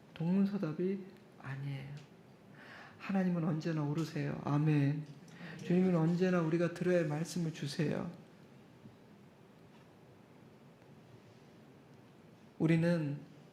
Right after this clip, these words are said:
그런 은혜를 플러스 알파의 은혜라고 생각합니다. "우와, 나는 병 나으려고 왔는데 죄사함 용서까지 주시다니 보너스 받았네." 이렇게 생각합니다.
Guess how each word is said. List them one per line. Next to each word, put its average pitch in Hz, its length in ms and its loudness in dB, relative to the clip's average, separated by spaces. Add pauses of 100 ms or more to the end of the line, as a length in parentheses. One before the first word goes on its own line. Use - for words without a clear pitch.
(1300)
그런 190 320 6
은혜를 160 480 0
플러스 202 440 0
알파의 180 720 2
은혜라고 147 440 -2
생각합니다. 151 720 -8 (160)
"우와, 151 760 0 (480)
나는 190 260 2
병 190 240 4
나으려고 180 380 6
왔는데 165 500 0
죄사함 190 580 4
용서까지 208 680 4
주시다니 160 600 -6 (280)
보너스 233 400 -2
받았네." 180 720 -2 (360)
이렇게 202 240 -4
생각합니다. - 640 -8